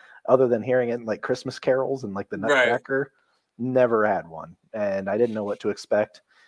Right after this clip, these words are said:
Speaker 1: I don't know if you've ever been slumming it and tasted, uh, Four Loko grape.
Speaker 2: No, I've had Four Locos in my day. I don't know about grape,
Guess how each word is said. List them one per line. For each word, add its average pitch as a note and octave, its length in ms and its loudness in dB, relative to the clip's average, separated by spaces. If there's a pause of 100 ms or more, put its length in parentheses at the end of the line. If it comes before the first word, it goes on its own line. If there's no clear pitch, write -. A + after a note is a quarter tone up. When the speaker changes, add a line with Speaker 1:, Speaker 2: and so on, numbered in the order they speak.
(160)
Speaker 1:
I G#2+ 60 -4
don't C3+ 100 -4
know C3+ 80 4
if B2 120 2
you've G#2 140 -6
ever G#2+ 240 0
been G#2 360 -2
slumming A2 500 -4
it A#2 160 -4
and G2 80 -16
tasted, G2+ 480 -4
uh, F#2 200 -4 (120)
Four A2+ 180 2
Loko G#2+ 340 0
grape. F#2+ 360 -4 (560)
Speaker 2:
No, C3 100 -10
I've C3+ 220 2
had B2+ 220 2
Four B2 200 -4
Locos A#2 380 -4
in A#2+ 100 -10
my A2+ 160 -4
day. A#2 160 0
I B2 60 2
don't A#2 100 -6
know A2+ 60 -4
about G2+ 240 -6
grape, G#2 340 -6